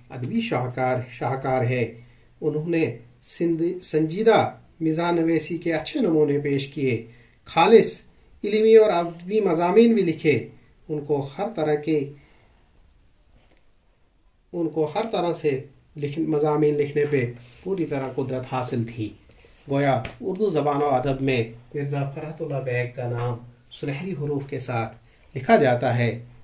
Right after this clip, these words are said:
और जब तक उर्दू ज़बान और अदब ज़िंदा है, मिर्ज़ा फ़रहतुल्लाह बा-, बैग का नाम लिया जाएगा। आज की वीडियो जो है यहीं पे हम इख्तिताम करते हैं।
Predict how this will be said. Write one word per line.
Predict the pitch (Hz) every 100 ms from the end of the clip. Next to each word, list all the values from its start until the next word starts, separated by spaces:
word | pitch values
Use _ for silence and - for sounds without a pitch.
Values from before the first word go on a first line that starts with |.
| -
और | 151 131 120
जब | 120 120
तक | - 208 190
उर्दू | 175 175
ज़बान | 156 143 127
और | 131 120
अदब | 127 120
ज़िंदा | 123 120 123
है, | 117 104 - - - _ 143
मिर्ज़ा | 135 131
फ़रहतुल्लाह | 120 127 123 131 120
बा-, | 113 113 117 - -
बैग | 123 120
का | 123
नाम | 117 113 107 107 _ - _ _
लिया | 120 143 151
जाएगा। | 117 107 107 110 107 - _ _ _ -
आज | 139 135 135 139 - _ _ _ _ _ _ _ _ _ _ _ _ _ _ _ _ _ _ _ _ _ _ _ - _ _
की | 170
वीडियो | 156 156 185
जो | 185 165
है | 156 123 - - -
यहीं | 135 175
पे | 175
हम | 156 147
इख्तिताम | 147 - 139 135 143
करते | 143 139 160
हैं। | 139 127